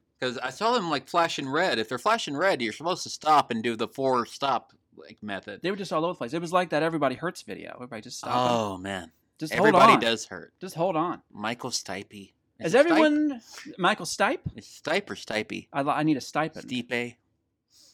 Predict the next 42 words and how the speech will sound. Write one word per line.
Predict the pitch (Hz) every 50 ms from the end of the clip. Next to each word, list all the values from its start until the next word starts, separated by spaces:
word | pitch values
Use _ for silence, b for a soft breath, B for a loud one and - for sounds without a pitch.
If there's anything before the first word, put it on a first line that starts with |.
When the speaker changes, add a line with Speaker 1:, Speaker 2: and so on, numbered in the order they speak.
| b b -
Speaker 1:
Michael | - - - - -
Stipe. | - - - - - 131 - - 120 - 127 - _ _ _ _ _ -
Speaker 2:
As | - 156
everyone | 220 269 285 330 294 262
begins | 220 220 185 202 196 196 180
to | - 143
blame | 151 147 143 143 143 139
Mayor | 135 127 127 127 123
Hill, | 110 156 151 151 160 170 147
which | 120 110 - -
could | - 123 -
cost | - - 110 107 - -
him | 110 101
his | 107 101 -
re-election | 101 95 101 123 - - 123
campaign, | 104 - 113 104 - 110 110 107 107 _ _ _ _ _ -
a | - 127
large | 170 233 269 240 185 165
banner | 185 180 190 190
drops | 170 156 151 147 147 -
from | - 151
the | 131 123
side | - 139 135
of | 147
the | 147 139
building | 135 123 117 117 120 117
with | 120 113 -
Hill's | 131 127 127 120 -
face | - 120 113 107 - -
adorned | 120 110 113 107 107 107 110 - _ _ _ _ -
with | - 104 95
devil | 139 139 135 123 104
horns. | 113 107 - - - - - _ _ _ _ _ _ _ _ _ _ _ _ _ -
Batman | 143 185 262 277 269 254 247 226
suspects | - 226 - - - 180 180 175 -
there's | 180 170 151
probably | - - 151 147 147 156
a | 143 135
revenge-seeking | 131 123 123 127 127 135 135 - 139 131 127 120 117
villain | 123 127 127 127 123
involved, | 123 120 123 120 127 139 -
because | - 117 - 117 110 107 -